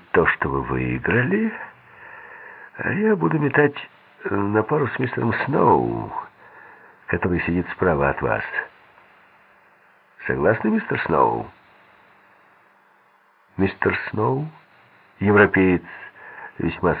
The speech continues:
сурового вида, один из акционеров, вспомнил Бонд, охотно согласился.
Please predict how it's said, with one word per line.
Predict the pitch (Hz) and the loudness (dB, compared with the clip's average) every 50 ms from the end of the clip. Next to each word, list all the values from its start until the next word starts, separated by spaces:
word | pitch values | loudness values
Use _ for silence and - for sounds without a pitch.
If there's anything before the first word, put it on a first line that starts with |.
| - - | -2 0
сурового | 101 85 82 80 78 78 73 73 76 | 2 4 6 6 6 4 4 2 0
вида, | 71 85 113 135 135 127 95 | 2 2 0 2 2 2 2
один | 80 65 78 78 71 69 - _ _ - | 2 0 0 -2 -4 -4 -8 _ _ -4
из | 98 73 67 | -4 -4 -2
акционеров, | 78 80 - - - - - - 78 76 73 71 69 65 - 127 123 - - - 71 71 78 82 107 - - - - - - - - - - - - - - - - | -4 -6 -8 -10 -16 -6 -2 0 2 2 2 0 -2 -4 -4 -4 -4 -4 -4 -6 -8 -8 -10 -10 -10 -12 -12 -14 -14 -16 -18 -20 -20 -20 -20 -20 -20 -20 -20 -20 -20
вспомнил | - - - - 113 110 113 117 117 117 123 120 | -18 -12 -4 -2 0 0 0 0 -2 -2 -2 0
Бонд, | 117 123 123 123 127 123 - - - - - - - - - - | 2 2 2 2 0 -2 -6 -8 -10 -12 -14 -14 -12 -12 -10 -6
охотно | - 71 - - - 113 120 131 143 139 - | -2 2 4 4 4 4 2 0 -4 -4 -4
согласился. | - 127 104 - - - - - - - - - - - - | -4 -2 -2 -2 -4 -4 -6 -8 -8 -8 -10 -10 -12 -14 -14